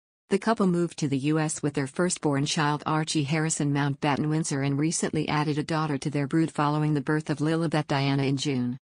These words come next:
While critics of the Sussexes argue their global appeal is down to their royal connections, a psychiatrist has argued otherwise, claiming the couple have themselves to thank for their popularity in the U S.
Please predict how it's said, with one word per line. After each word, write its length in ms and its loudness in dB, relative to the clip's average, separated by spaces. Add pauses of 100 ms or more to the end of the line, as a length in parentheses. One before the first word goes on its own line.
(260)
While 180 2
critics 400 2
of 80 2
the 80 0
Sussexes 640 0
argue 360 0
their 180 0
global 400 0
appeal 300 0
is 160 -2
down 220 0
to 80 0
their 180 0
royal 320 0
connections, 580 -2
a 60 0
psychiatrist 840 0
has 240 -2
argued 380 0
otherwise, 540 -2
claiming 400 0
the 80 0
couple 340 -2
have 160 0
themselves 520 -2
to 100 -4
thank 280 -2
for 120 -4
their 160 0
popularity 760 0
in 100 0
the 100 2
U 200 2
S. 360 -2